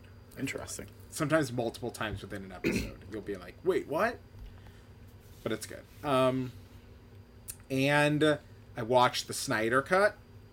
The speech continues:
Speaker 1: <laughs>
Speaker 2: and I watched it over, I think, five watches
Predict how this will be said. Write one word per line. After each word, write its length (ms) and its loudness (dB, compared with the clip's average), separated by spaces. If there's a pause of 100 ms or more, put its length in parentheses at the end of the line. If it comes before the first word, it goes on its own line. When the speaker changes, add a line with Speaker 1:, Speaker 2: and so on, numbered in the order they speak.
Speaker 1:
<laughs> 520 0
Speaker 2:
and 500 0 (380)
I 140 4
watched 360 2
it 220 2
over, 400 0
I 120 2
think, 480 -2
five 580 2
watches 680 0